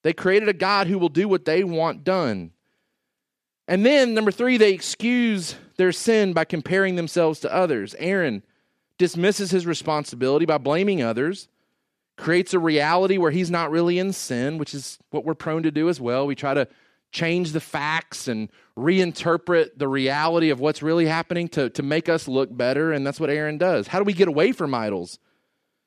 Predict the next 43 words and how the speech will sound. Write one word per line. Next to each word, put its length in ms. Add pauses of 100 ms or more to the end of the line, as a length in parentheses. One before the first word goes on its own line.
(460)
Remember 540
God's 280
character, 600
his 180
faithfulness, 840 (480)
right? 180
Remember 380
that 120
he's 160
good. 500
Remember 320
that 100
he's 180
faithful 420
to 240
us. 180 (300)
Recognize 580
that 120
we 100
need 160
atonement. 600 (800)
When 100
we 80
fall 240
into 140
idolatry, 600
it's 120
not 160
about 320
doing 340
better. 420
It's 120
about 260
coming 300
back 220
to 100
Jesus, 480
who 140
has 100
already 400
done 400
for 480
us. 520